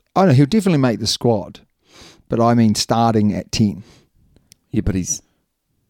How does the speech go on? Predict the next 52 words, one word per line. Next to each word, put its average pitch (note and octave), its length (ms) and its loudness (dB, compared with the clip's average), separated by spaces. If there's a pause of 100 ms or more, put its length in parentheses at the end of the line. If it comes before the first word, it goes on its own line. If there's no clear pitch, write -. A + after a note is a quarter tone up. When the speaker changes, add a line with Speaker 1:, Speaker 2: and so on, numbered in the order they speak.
(480)
Speaker 2:
he's - 240 -10
looking A2 300 -8
a G2 40 -8
hell G#2+ 260 -6
of A2+ 80 -4
a - 20 -2
lot G#2+ 180 -2
better A#2 160 -2
than G2+ 160 -6
Beauden A2 240 -2
Barrett. A2+ 340 -4 (960)
Speaker 1:
Yeah. - 140 -6
Speaker 2:
He's A2 160 -8
looking G2+ 300 -6
a G2+ 60 -6
hell A2 220 -2
of A2+ 60 4
a A2 40 4
lot B2+ 160 4
Speaker 1:
Yeah. D#3+ 60 2
Speaker 2:
better A2+ 180 2
than G#2 160 -2
Richie A2+ 260 -4
Mwanga. G#2 480 -2 (320)
Speaker 1:
I D3 160 4
don't D3 80 -4
know. C#3+ 120 4
Richie C3+ 340 0 (160)
turned B2+ 240 0
it A2+ 60 -2
up A2+ 200 -4 (100)
on G#2+ 100 -2
the G#2+ 60 2
Speaker 2:
He G#2 100 0
did. G#2 100 0
Speaker 1:
weekend. - 240 -6
He A#2+ 80 -4
Speaker 2:
Yeah, - 60 -4
Speaker 1:
turned A2+ 200 0
it A2 40 -2
Speaker 2:
he G#2 40 -2
Speaker 1:
up G#2 80 -6
on A2 80 -4
Speaker 2:
did. A2 60 -6
Speaker 1:
the G#2+ 40 -6
weekend. A2 440 -10
Uh, C#3+ 60 -4
do D#3+ 140 -6
you A#3 60 2
know D#4 80 2
what? - 160 -2 (260)
Whenever, D4 360 2